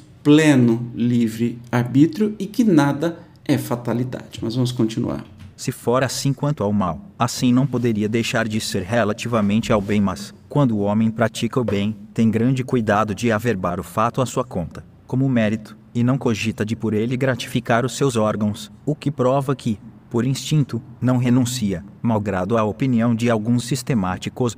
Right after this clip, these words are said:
Speaker 2: ao mais belo privilégio de sua espécie, a liberdade de pensar.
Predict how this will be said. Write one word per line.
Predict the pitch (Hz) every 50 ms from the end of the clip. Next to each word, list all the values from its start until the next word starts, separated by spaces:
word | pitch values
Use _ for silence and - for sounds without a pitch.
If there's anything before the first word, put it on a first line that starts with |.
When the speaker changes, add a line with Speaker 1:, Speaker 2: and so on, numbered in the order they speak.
| 123 -
Speaker 2:
ao | - 107 104
mais | 95 98 120 131 131 120 127
belo | 98 113 110 110 113
privilégio | 110 - - 117 107 110 107 98 101 104 117 117 123
de | 113 113 117
sua | - - 117 107
espécie, | 101 - - 117 110 107 - - 113 - - - -
a | 113 113
liberdade | 113 113 107 117 113 107 95 98 95 101 104 107 104
de | 117 120
pensar. | 110 - 120 110 - - 107 90 82 78